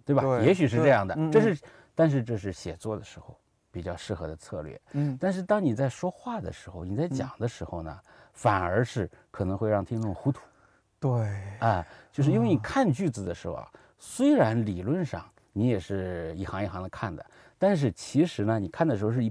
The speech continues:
Speaker 1: 片一片的看的。就是你的眼睛一下子把整个句子都看进来了。
Speaker 2: 嗯。
Speaker 1: 所以它的主语放在哪儿呢？问题不太大，就是你能吸收一片一片的信息。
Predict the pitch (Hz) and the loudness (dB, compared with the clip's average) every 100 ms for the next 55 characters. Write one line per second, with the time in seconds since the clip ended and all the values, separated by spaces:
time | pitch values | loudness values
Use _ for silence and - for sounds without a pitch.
0 | - - 254 101 - 82 - - - _ | -4 -8 -6 -6 -8 -12 -16 -20 -20 _
1 | _ _ _ _ - - - 185 185 170 | _ _ _ _ -20 -20 -2 0 4 6
2 | 156 196 123 110 113 240 247 143 101 92 | 6 6 4 4 2 2 2 2 0 -2
3 | 104 95 120 151 98 101 - 175 104 87 | -2 0 0 0 -4 -6 -6 -4 -4 -6
4 | 76 73 - _ - 175 170 143 185 147 | -10 -16 -20 _ -6 -2 0 6 8 8
5 | 120 196 214 208 123 110 175 117 185 165 | 6 4 6 6 4 2 2 2 2 2
6 | 113 92 76 90 92 104 104 160 143 - | 0 -2 -8 -12 -6 -6 -4 -4 -4 -6
7 | 98 98 - - 196 - 113 - _ - | -10 -12 -14 -12 -12 -10 -12 -12 _ -8
8 | 123 117 110 98 104 110 - 170 160 120 | -4 -2 -2 -2 -4 -6 -4 -2 0 -2
9 | - 240 143 113 90 87 92 80 - - | -4 -4 -2 -2 -6 -6 -10 -12 -14 -20